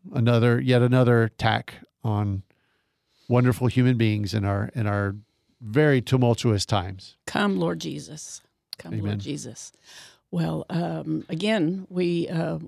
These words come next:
Speaker 2: welcome all of our listeners. A heads up that the second portion of the program, I'll be visiting with Beth and Christopher Coles of Wholly Owned and Operated.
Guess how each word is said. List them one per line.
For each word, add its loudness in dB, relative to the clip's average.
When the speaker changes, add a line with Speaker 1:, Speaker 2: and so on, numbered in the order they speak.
Speaker 2:
welcome 4
all 4
of 0
our 4
listeners. 4
A 4
heads 2
up 2
that 0
the 2
second 0
portion 0
of -2
the -4
program, 0
I'll 2
be 0
visiting 2
with -2
Beth 2
and 2
Christopher 0
Coles 2
of -2
Wholly 0
Owned 0
and 0
Operated. 0